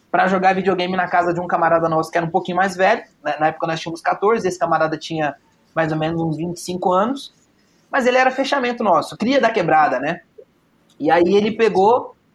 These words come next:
ele tinha ali um PlayStationzinho, ele falou, "Cara, quem quiser, se vocês quiserem jogar, pode vir jogar." Mano, isso pra molecada que não tinha um videogame, o cara disponibilizar um P S dele era ouro, né? Enfim,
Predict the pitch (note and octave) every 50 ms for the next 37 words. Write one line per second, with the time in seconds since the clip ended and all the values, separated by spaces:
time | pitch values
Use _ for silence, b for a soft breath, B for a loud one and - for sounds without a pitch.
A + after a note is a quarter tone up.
0 | _ _ - - A#3 A#3 A3+ A#3 - A#3 A#3 A3+ G#3 G#3+ G#3+ G3 A3+ G#3+ G#3 G#3
1 | - G#3+ G#3+ - A#3 A3+ G#3+ G#3 A3 B3+ C4 B3 A3+ A#3+ G#3+ G#3+ G#3+ - - -
2 | A3+ F#3+ E3 - - - F#3 G3 - - F#3+ F#3 - - - - - E3 E3 -
3 | - - D#3+ E3 E3 E3 E3+ E3+ G#3 A#3 C4 A#3 A3+ C4 B3+ B3+ A#3+ A3 G#3+ A3+
4 | A#3+ C4 C#4+ C#4+ - F3 D3+ - - - _ _ _ _ _ _ _ _ _ -
5 | - - F#3 D3+ C#3+ - - G#3 - B3 A#3+ A#3 A3 G#3 G3+ - F3+ D3+ C#3 C3+
6 | - - E3 D#3+ D#3+ - - F3+ F3+ E3+ F#3+ F3+ G3 F#3 D#3 C#3+ C3+ B2 A2+ G#2
7 | G2 _ _ _ _ _ _ _ _ _ _ _ _ - B2 - - D#3+ F3 F3
8 | E3+ - - F3+ F3+ F3 E3+ - E3+ D#3+ C#3 D3 D3+ D#3 D#3+ - - D3 - -
9 | D#3+ C#3+ D3 E3 F#3 F3+ - C#3+ B2 C3 E3+ G#3+ G#3 F#3+ F#3 A3 D4 C4+ A#3 A3+
10 | A3 F#3+ D3 C3 C3 C#3 C#3+ _ _ _ _ _ _ - D4 E4+ F4 E4+ A#3+ G3+
11 | E3 B2+ A2+